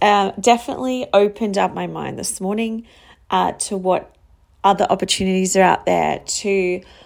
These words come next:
not being so focused, and for turning around and, and admiring the view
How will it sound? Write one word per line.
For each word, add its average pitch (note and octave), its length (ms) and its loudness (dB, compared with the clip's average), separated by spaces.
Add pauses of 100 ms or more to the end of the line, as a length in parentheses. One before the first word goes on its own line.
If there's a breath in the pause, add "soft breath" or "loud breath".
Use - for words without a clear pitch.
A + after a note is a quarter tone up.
(140 loud breath)
not G#3 300 -2
being G#3 260 2
so F#3+ 280 2
focused, F3 840 -2 (440 loud breath)
and F#3 640 0
for - 120 -8
turning G#3 400 -8
around G#3 160 -4
and, F#3 220 -6
and G3 180 -6
admiring F#3+ 760 -2
the F3 100 0
view F3 560 -4